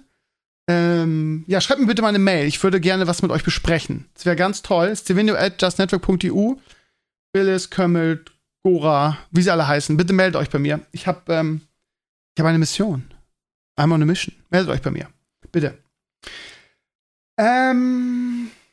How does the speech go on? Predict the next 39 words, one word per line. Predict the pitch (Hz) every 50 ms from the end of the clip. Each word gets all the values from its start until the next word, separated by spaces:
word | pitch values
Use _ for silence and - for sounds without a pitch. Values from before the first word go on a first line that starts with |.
| _ _ _
ja, | - 196 214
die | 190 208 226
anderen | - 247 285 294 233
Core-Leute | - - - 262 269 262 247 262 254 233
aus | - -
meinem | 240 233
Channel | 226 - - 247 240
auch | - - 240 - -
gerne, | - 151 143 135 135 135 131 127
ja? | - 170 196 226 262 233 - _ _ _ _ _ _ _ _ _
Also | - 175 180 170 175
so, | 170 170 180 180 175 170 175 175 - - - _ _ _ _
ja, | _ 160 165 - -
wenn | 170 180
ihr | 190 190
zur | - 202 185
Core-Community | - 220 214 214 208 208 208 180 - 196
gehört, | 190 202 220 220
euch | 208 180
angesprochen | - 220 214 208 - - 190 180 196 185
fühlt | - - 202 196 196 196 190 - _ _ _ _ _ _
und | - 180 180
ich | 190
euren | - 185 180 180
Namen | 180 190 196 202 196
kenne, | - - 208 190 185 180
ich | 175 170
hab | 185 160
jetzt | 156
wahrscheinlich | 165 160 - 180 160 160
wieder | 160 -
tausend | - 180 180 170
Leute | 170 170 165 165
vergessen, | 165 160 151 160 156 - 165 156 - - _ _ _ - _ _ _ _ _ _ _ _ _ _ _ _
äh, | 156 151 151 147 147 143
so | 135 151 160
ein | 156
Mulai | 143 147 165 175 170 156 143 139 139 139 139 -
oder | - 143 151 143 143 135 135 135